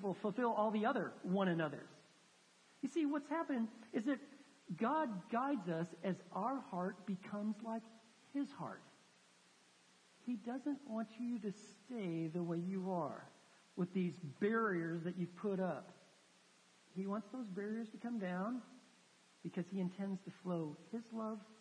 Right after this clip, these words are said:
through you. Like John thirteen thirty-four, Jesus said, "A new commandment I give to you, that you love one another. Even as I have loved you, so you also love one another. By this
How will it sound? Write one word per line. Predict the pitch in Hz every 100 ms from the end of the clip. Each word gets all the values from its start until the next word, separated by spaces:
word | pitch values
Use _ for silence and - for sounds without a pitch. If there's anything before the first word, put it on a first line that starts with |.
| - - - - - - - - - 196
through | 185
you. | 170 156 - - - - - - - - - -
Like | 254 202 214
John | 240 233 -
thirteen | 226 - 240
thirty-four, | 220 214 190 233 196
Jesus | 175 220 214 202
said, | 240 220 185 180 - - - - -
"A | 185
new | 202 285
commandment | 285 240 240 294 285 - - -
I | 202
give | 240 262
to | 247
you, | 202 220
that | 196 208 202
you | 196 214 214 208 208 - - - -
love | 190 254 190 190 202 - - - - -
one | 185 214
another. | 262 220 - - - - -
Even | 214 233 240
as | 220
I | 190 247
have | 240
loved | 277 220 180
you, | 180 208 - - -
so | 294
you | 226 196
also | 185 220
love | 208 180 180
one | 220
another. | 208 175 175 208 208 -
By | 208
this | 220